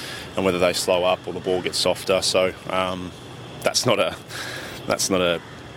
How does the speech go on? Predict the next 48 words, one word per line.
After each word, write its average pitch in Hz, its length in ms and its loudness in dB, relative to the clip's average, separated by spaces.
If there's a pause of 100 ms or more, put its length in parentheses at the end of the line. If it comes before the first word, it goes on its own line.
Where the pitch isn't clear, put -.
sob 98 220 2
story. 92 300 2
It's 95 140 -2
just - 180 -2
like, 87 140 4
that's 95 180 -2
the, 95 140 -8
the - 160 -6
nature 95 320 2
of 90 160 -4
one-day 92 280 2
cricket 95 300 -2
at 87 80 2
the 90 80 -4
minute. 92 260 -2
You've 92 100 -4
got 90 120 0
two 98 160 0
brand 87 220 0
new 85 80 -8
balls 90 340 2
on, 87 160 0 (160)
on 95 80 0
flat 87 260 2
wickets. - 480 -4 (120)
Um, 80 360 -4 (400)
I - 40 -6
think 90 160 -2
that's 87 180 0
the 95 60 0
nature 92 300 0
of 87 40 -2
the 87 60 0
World 87 240 0
Cup. 90 200 2
If 92 140 -6
you 92 80 0
look 87 160 -2
at, 90 120 2 (640)
um, 82 340 0 (400)
the 90 80 2
runs 92 260 4
scored, 95 380 4
or 87 60 0
certainly 95 340 2
the 90 80 -4
century 98 340 -2
scored, 92 380 2